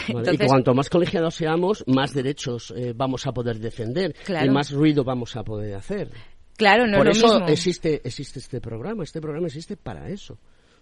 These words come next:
Speaker 2: para demostrarle a la sociedad que los ingenieros somos humildes, pero somos tipos importantes y tipas importantes y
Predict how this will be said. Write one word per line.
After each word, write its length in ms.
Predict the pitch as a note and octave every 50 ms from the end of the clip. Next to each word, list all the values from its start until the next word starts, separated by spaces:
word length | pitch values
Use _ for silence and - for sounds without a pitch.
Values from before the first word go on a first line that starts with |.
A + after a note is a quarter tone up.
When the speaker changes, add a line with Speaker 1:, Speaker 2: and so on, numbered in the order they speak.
| _
Speaker 2:
para 200 | - A2+ G2+ G#2
demostrarle 680 | G#2 G#2+ A2 G#2+ G#2 G2 - - - C#3+ E3 F#3 F#3+ F3+
a 40 | D3
la 120 | B2 A2
sociedad 440 | - - A2 - A2+ G#2 A#2 D#3 D#3+
que 140 | - - D#3
los 180 | A#2 G#2 - A#2
ingenieros 560 | A2 - - A2 B2 C3+ D3+ F3 G3 - _ _ _ _ _ _ _ _ _ _ _ _
somos 320 | - - C#3 C#3+ D3+ D3+ -
humildes, 360 | D3 D3 D3+ D#3 D3+ F#3 -
pero 120 | - C#3+ -
somos 240 | - C#3 C3+ C3+ -
tipos 260 | - C#3+ A#2+ A2+ -
importantes 580 | A#2+ G#2 G#2 F#2+ - A2 G#2 A2+ - D#3 D#3+ - A#2
y 20 |
tipas 300 | - - - - F#2 -
importantes 640 | - G#2+ F#2+ E2+ E2 _ - A#2+ C3+ - F3+ F3 - -
y 180 | A#2+ G#2+ G2 G2